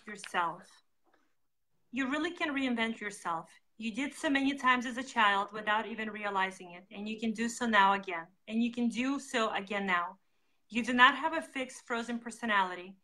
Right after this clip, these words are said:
You have the power to be, to choose, and to create a life that aligns with your soul. I love that. Nothing prevents you from doing this except your beliefs about your own inferior-,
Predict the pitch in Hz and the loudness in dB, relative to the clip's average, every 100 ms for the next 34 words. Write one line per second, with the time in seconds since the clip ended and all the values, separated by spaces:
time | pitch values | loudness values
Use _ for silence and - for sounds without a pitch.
0 | _ _ _ 233 208 254 240 - - 262 | _ _ _ -2 4 4 4 -2 0 2
1 | 269 277 - 233 226 214 220 - - - | 2 -4 -10 -10 -10 -10 -12 -16 -18 -10
2 | - 240 233 233 - 233 - 233 214 214 | -4 -4 0 -2 -4 -6 -2 2 2 6
3 | 208 202 202 214 208 214 226 233 226 196 | 6 4 0 -4 0 2 0 -2 -8 -8
4 | 196 - 190 175 - _ - 196 185 185 | -8 -6 -4 -4 -10 _ -12 -8 -8 -8
5 | 185 175 190 _ _ - - - - 233 | -10 -12 -14 _ _ -20 -20 -20 -6 8
6 | 247 269 320 311 320 269 277 269 269 262 | 8 8 4 -2 2 6 6 4 -4 -2
7 | 247 226 240 247 247 208 214 226 - 240 | 0 0 0 0 0 0 -2 -2 -8 -12
8 | - - 240 240 220 214 262 240 254 220 | -8 4 6 6 -4 0 0 0 -4 -6
9 | 214 220 220 214 214 214 226 208 220 226 | -10 -10 -6 2 2 2 -2 0 0 -2
10 | 214 214 214 208 196 185 190 | -8 -8 -6 -2 0 0 -2